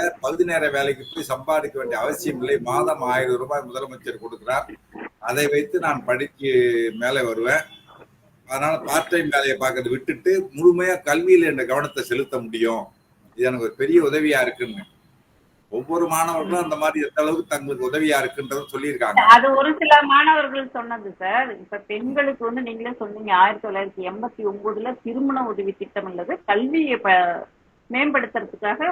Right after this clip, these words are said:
Speaker 2: பெண்கள் படிக்க வைக்கணுன்றதுக்காக கொண்டுட்டு வந்த திட்டம். பெண்கள் படிக்க கூடாது அப்படின்ற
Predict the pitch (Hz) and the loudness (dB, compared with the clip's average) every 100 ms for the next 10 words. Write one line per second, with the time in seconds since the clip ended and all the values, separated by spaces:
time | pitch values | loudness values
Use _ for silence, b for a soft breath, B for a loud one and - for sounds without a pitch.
0 | 359 233 262 269 262 220 233 254 - 214 | -2 -2 -2 -2 0 -2 -2 -8 -8 -10
1 | 196 196 - 202 311 285 220 220 190 175 | -10 -12 -8 -8 -8 -8 -6 -6 -8 -12
2 | 160 - - 165 - - _ _ _ _ | -14 -18 -16 -14 -16 -20 _ _ _ _
3 | _ _ 240 262 349 359 349 - 277 302 | _ _ -2 2 4 4 4 2 0 0
4 | 320 277 254 240 226 254 294 262 214 214 | -4 -4 0 0 0 -2 -4 -4 -6 -8